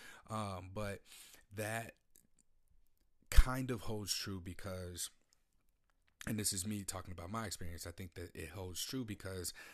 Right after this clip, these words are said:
I think that I've tried to get not necessarily sex, but what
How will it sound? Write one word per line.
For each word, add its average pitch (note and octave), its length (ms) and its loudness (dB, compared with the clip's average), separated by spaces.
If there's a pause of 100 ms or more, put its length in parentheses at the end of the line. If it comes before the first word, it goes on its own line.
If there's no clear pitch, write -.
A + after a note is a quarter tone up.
(120)
I F#2+ 80 -8
think G2 220 -6
that F#2 120 -6
I've F2+ 180 -8
tried F#2 460 -4
to F#2 400 -2
get F#2+ 340 -4 (380)
not A2 320 -4 (140)
necessarily F#2+ 760 -2
sex, - 640 0 (240)
but - 140 4 (180)
what G2 260 -2